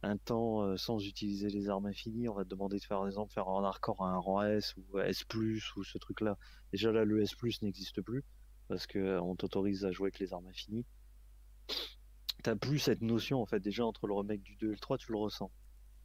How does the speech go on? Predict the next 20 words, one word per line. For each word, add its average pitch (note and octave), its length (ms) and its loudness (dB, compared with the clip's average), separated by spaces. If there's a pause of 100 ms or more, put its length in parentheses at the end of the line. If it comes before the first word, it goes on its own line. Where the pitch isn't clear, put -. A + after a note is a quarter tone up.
(280)
Donc A2 180 0
ouais, D#3+ 200 6
je - 100 0
pense C#3 200 0
que C3 80 0
c'est A#2+ 160 0
dommage, A#2+ 380 2
ça, G2+ 240 4
ça G2+ 220 0
a G2+ 40 0
perdu A#2 340 -2
en A#2 100 2
saveur, A#2 400 2
ça - 200 -6
a G2+ 60 -6
perdu A2 400 -2
en F#2+ 640 -4
origine G#2+ 540 -6 (1800)
de A2+ 160 2
trucs. - 560 2